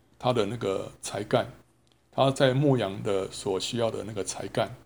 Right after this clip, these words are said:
但是呢，把它丢在地上，就象征他放下他的才干。那这个时候杖就变成了蛇。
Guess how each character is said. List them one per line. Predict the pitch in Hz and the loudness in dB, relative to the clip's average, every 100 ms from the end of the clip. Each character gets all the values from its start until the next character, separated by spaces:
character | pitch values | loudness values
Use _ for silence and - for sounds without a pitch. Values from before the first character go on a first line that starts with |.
| _ _ _ _ _ | _ _ _ _ _
但 | - 143 | 2 4
是 | 143 | 4
呢， | 135 131 | 4 2
把 | 135 101 | 2 0
它 | |
丢 | 107 135 | 4 6
在 | 127 117 | 6 4
地 | 123 | -2
上， | 113 113 | -2 -2
就 | 117 | -2
象 | 113 120 113 | -2 -2 0
征 | 110 | 0
他 | 117 110 110 | 2 2 2
放 | - 113 | -2 -4
下 | 113 101 | -2 -2
他 | 104 | -2
的 | |
才 | 101 98 92 | -6 -6 -4
干。 | 113 98 - _ _ _ _ - | -4 -4 -10 _ _ _ _ 0
那 | 131 | 2
这 | 156 | 4
个 | 143 | 4
时 | |
候 | 131 | 4
杖 | - 151 | 4 2
就 | 135 | 4
变 | 127 131 110 | 2 0 -4
成 | 98 | -4
了 | 104 | -4
蛇。 | - - 92 92 131 | -4 -4 -4 -4 -8